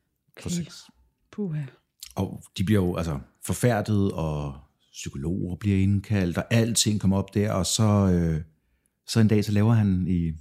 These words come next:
Speaker 3: vi gætter på det, i formning, <laughs> eller hvad det nu hed
Speaker 1: Ja,
Speaker 3: dengang
Speaker 1: øh,
Speaker 3: der, ikke?
Speaker 1: en af de her, jamen,
Speaker 3: Ja,
Speaker 1: ja, ja.
Speaker 3: hvor han laver en, øh, en tegning, der viser syv børn med blodige hænder og fødder, mens en, der ligner hans far, står over dem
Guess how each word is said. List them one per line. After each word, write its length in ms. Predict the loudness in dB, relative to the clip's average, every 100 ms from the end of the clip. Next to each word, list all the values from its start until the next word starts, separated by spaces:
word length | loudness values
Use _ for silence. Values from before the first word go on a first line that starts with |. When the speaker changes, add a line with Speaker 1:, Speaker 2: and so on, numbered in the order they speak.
| -8 -6
Speaker 3:
vi 80 | 0
gætter 180 | 0
på 140 | 0 0
det, 80 | 0
i 60 |
formning, 460 | 4 6 6 6 4 0
<laughs> 120 | 2
eller 120 | 2
hvad 120 | 2
det 80 | 4
nu 100 | 4
hed 120 | 6
Speaker 1:
Ja, 80 | 8
Speaker 3:
dengang 340 | 6 8 6 6
Speaker 1:
øh, 60 |
Speaker 3:
der, 180 | 4 4
ikke? 120 | 6
Speaker 1:
en 60 | 6
af 60 |
de 80 | 6
her, 160 | 6 4 2
jamen, 180 | 0 2
Speaker 3:
Ja, 60 | 0
Speaker 1:
ja, 60 | 0 -4 -2
ja. 40 | 4
Speaker 3:
hvor 60 | 6
han 80 |
laver 260 | 8 8 6
en, 320 | 6 6 6
øh, 440 | 6 4 2 2 0
en 80 |
tegning, 480 | 2 2 4 4 2 -2 -2
der 60 |
viser 220 | 0 0 -2
syv 280 | -2 0
børn 200 | 2 2
med 80 | 2
blodige 440 | 0 0 2 4 4
hænder 200 | 2 -2
og 60 |
fødder, 340 | -2 -2 -2 -6 -8 _ _ _ 0
mens 520 | 2 2 0 -4 -6 _ 0 2 2
en, 260 | 0 -2 0
der 60 |
ligner 260 | 0 0 2
hans 200 | 0 -2
far, 280 | -6 -6 -6
står 220 | -6 -8
over 260 | -8 -10
dem 120 | -10